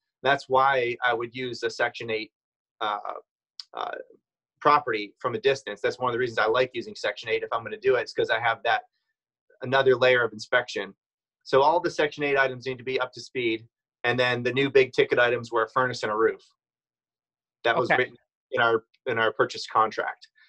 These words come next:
Speaker 1: Now, I purchased the property, um, over the appraised value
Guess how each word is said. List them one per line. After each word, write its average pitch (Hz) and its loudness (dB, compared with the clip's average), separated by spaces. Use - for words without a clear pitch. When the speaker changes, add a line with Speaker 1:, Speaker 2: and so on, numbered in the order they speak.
Speaker 1:
Now, 120 4
I 123 2
purchased 170 -2
the - -4
property, 135 -2
um, 113 -2
over 143 4
the 123 -2
appraised 120 -2
value 123 0